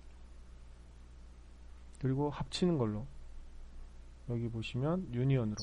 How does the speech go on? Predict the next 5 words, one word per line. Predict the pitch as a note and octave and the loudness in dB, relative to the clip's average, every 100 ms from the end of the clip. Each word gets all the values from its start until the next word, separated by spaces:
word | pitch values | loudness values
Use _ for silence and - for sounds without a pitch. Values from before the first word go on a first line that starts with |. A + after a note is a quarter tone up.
| - | -4
합치는 | A#2+ - D3 C3+ | -6 -2 2 2
걸로 | A2 G#2+ - - - | 2 -2 -8 -12 -6
이렇게 | A#2+ A#2 A2+ | -4 -2 -2
줍니다. | - G#2+ - - - - - - - - - - - | -2 -4 -6 -12 -14 -16 -16 -16 -16 -14 -14 -12 0
그러면 | D3+ D#3 D3+ | 6 8 8